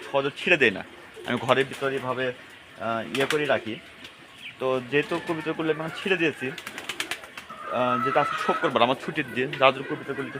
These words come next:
ছেড়ে দিয়েছি, যার জন্য একটু এই কবুতরগুলো, আহ, একটু ওরা চালের উপরে একটু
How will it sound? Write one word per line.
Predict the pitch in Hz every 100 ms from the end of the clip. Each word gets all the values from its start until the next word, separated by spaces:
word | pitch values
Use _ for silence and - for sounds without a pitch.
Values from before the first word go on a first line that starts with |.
| -
ছেড়ে | 151
দিয়েছি, | 135 123 131 147 165 135
যার | 127 120
জন্য | 131
একটু | 131 - 135
এই | 120 123
কবুতরগুলো, | 151 135 143 143 139 117 - - - - - -
আহ, | 110
একটু | 117 123 - 131 123 113 - - - - - - - - -
ওরা | 110 117 110 107 - - - - - - -
চালের | 139 139 135
উপরে | 127 131 113 98 87 - - - - - -
একটু | - - 123 -